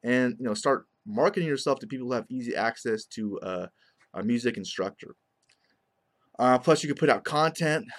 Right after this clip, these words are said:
Uh, you can create a YouTube channel, blog post, podcast, anything about music, teaching, cultural events, and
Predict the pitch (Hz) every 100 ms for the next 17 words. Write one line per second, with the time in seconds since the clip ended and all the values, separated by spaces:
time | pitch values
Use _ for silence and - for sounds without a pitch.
0 | - 104 101 98 95 104 123 92 92 147
1 | 156 170 147 - 139 147 147 139 104 123
2 | 147 147 156 147 147 - - _ _ -
3 | - 135 147 - 147 147 - _ - 190
4 | 220 180 160 131 127 - 127 156 165 165
5 | - 165 147 147 147 143 _ _ _ -
6 | - 135 139 - 110 95 92 135 131 107
7 | - _ _ _ - - 208